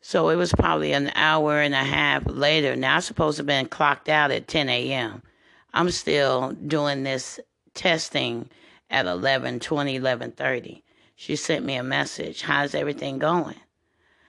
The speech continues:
I said, "Well, it's not going well at all. I should have stuck to my guns and read the material because this is the seventh time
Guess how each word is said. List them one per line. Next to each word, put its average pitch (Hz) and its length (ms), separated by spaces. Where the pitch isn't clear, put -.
I - 80
said, 170 200
"Well, 165 200
it's 165 140
not 160 260
going 160 300
well 160 220
at 151 120
all. 156 500
I 151 180
should 165 240
have 160 100
stuck 160 340
to 175 100
my 147 200
guns 160 400
and 143 120
read 147 260
the 139 60
material 139 680
because 151 300
this 160 200
is - 160
the 151 60
seventh 170 560
time 185 600